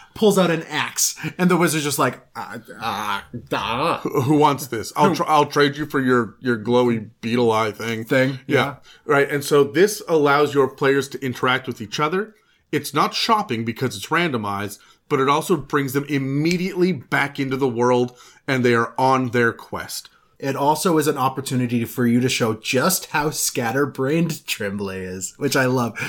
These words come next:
Speaker 1: He's like, "Yeah, I just gave you things. Just, just go. Just
Speaker 2: I
Speaker 1: get
Speaker 2: also,
Speaker 1: it, go."
Speaker 2: I also love if there's a trigger word to, to, you know,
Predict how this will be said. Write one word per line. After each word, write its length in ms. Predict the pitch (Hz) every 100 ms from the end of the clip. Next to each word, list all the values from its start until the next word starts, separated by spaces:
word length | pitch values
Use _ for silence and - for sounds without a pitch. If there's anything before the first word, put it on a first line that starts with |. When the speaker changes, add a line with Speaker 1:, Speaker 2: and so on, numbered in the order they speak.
| 160 -
Speaker 1:
He's 160 | 180
like, 240 | 190 - - - -
"Yeah, 120 | 214
I 60 | 196
just 160 | 202
gave 120 | 208 180
you 60 |
things. 260 | 180 123 107
Just, 300 | 156 - -
just 160 | 147 -
go. 220 | 120 -
Just 140 | - 123 - _ -
Speaker 2:
I 80 | 165
Speaker 1:
get 80 |
Speaker 2:
also, 160 | 190 196
Speaker 1:
it, 40 | 151
go." 60 |
Speaker 2:
I 20 | 165
also 240 | 190 208
love 240 | 175 156
if 80 | 147
there's 220 | 151 143
a 80 | 127
trigger 420 | 120 - 143 165
word 440 | 156 160 175 185 -
to, 260 | 135 107 -
to, 300 | 131 117 101 -
you 480 | 95 - _ - 135
know, 320 | 113 110 113